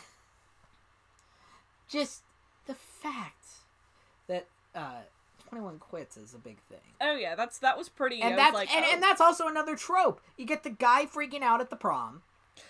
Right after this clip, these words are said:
Speaker 2: Yep.
Speaker 1: You got the guys who are drunk.
Speaker 2: Yep.
Speaker 1: And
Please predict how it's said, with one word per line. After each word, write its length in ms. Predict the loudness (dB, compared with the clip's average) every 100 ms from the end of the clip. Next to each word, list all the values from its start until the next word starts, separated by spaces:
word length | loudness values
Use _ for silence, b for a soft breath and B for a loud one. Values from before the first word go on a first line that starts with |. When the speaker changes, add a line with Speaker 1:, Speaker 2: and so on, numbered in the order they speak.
| b
Speaker 2:
Yep. 220 | -2 0 4
Speaker 1:
You 40 |
got 180 | 4 4
the 60 | 2
guys 300 | 2 2 2
who 80 |
are 60 | -2
drunk. 440 | 0 0 -2 -6 -18 _ _ _ _
Speaker 2:
Yep. 260 | -6 -6 -6 -8 0
Speaker 1:
And 420 | 2 4 2 0